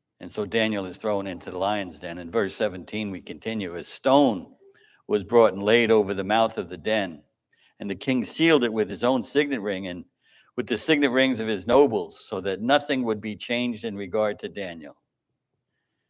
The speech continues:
Notice this. He not only had Daniel placed in the den, then he has a stone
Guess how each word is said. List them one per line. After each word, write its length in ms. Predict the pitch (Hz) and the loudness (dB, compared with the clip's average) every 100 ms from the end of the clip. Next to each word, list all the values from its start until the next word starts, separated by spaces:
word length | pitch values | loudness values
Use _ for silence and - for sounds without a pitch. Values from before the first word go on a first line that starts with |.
| _ _ _ _ | _ _ _ _
Notice 320 | - 202 180 | 0 0 0
this. 160 | 107 - | -4 -10
He 160 | 117 135 | -2 0
not 260 | 170 208 | 2 4
only 260 | 180 156 139 | 4 2 2
had 240 | 131 123 | 2 2
Daniel 340 | 120 131 123 104 | 2 2 0 -4
placed 440 | - 147 151 - | 0 0 0 -4
in 240 | 151 147 | -2 0
the 120 | 127 104 | 0 -2
den, 640 | 90 131 151 113 92 92 _ _ _ _ _ _ _ _ _ _ _ _ _ - | 0 0 2 -2 -6 -14 _ _ _ _ _ _ _ _ _ _ _ _ _ -4
then 140 | 165 | 0
he 80 | 170 | 4
has 220 | 156 120 | 4 2
a 80 | 120 | -4
stone 960 | - - - 156 160 190 135 92 82 | -6 -10 2 8 8 8 2 -2 -12